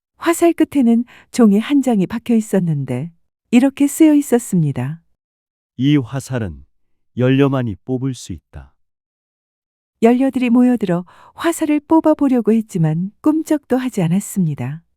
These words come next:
Speaker 1: 조정에서는 장안의 열녀라고 소문난 사람을 다 데려와 뽑아보려 했지만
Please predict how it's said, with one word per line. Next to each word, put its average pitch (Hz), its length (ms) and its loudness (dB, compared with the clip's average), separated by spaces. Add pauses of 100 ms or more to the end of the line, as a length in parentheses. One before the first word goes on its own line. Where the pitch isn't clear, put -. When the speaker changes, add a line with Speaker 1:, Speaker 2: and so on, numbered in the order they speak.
(400)
Speaker 1:
조정에서는 285 840 0 (280)
장안의 226 440 0
열녀라고 214 560 2
소문난 320 520 0
사람을 202 540 -2
다 240 200 -4
데려와 233 400 0 (100)
뽑아보려 311 480 2
했지만 170 540 -2